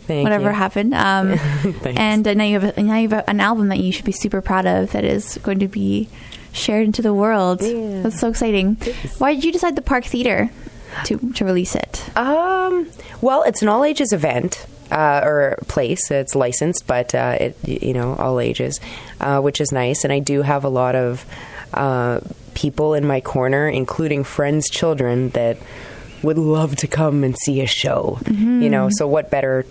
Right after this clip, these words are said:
Speaker 1: opportunity than for some of them to come and, uh, and see me there, you know?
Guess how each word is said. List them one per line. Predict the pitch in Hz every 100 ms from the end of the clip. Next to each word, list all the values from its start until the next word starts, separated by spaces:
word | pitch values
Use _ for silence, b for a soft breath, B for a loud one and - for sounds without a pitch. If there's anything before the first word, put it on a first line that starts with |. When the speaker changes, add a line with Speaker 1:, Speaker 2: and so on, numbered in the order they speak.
| - -
Speaker 1:
opportunity | 131 135 - 131 123 123
than | 120 120 120
for | 120 - 127
some | 127 127 127
of |
them | 127 127
to | 131
come | - 120 120 123 127 B B B
and, | - 131 127 127
uh, | 123 120 120 127 - -
and | 127
see | - 131
me | 131 139
there, | 139 202 135 98
you | 123
know? | 120 131